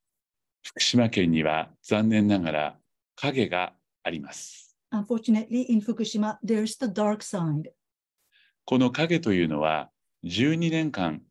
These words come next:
Speaker 1: 経っても、福島にはまだ非常に重く難しい課題があるということを指します。
Speaker 2: What this dark side means is that even after twelve years,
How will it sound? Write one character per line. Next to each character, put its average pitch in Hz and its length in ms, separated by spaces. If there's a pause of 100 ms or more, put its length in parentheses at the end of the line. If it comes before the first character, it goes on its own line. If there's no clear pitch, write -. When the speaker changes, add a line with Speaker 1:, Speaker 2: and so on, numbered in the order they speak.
(160)
Speaker 1:
経 117 180
っ - 40
て 98 120
も、 78 300 (320)
福 - 180
島 113 300
に 87 140
は 80 140
ま 98 160
だ 127 280 (380)
非 - 160
常 117 300
に 147 120
重 127 280
く 123 380 (580)
難 117 500
し 113 400
い - 100 (240)
課 104 160
題 104 260
が 113 260 (180)
あ 113 120
る 107 240 (160)
と 135 100
い 135 80
う 131 40
こ 131 120
と 156 120
を 131 80
指 - 160
し - 140
ま - 80
す。 - 340 (200)
Speaker 2:
What 302 240
this 254 140
dark 233 260
side 208 340
means 190 680
is 196 260
that 190 160
even 302 320
after 247 320
twelve 220 340
years, 208 480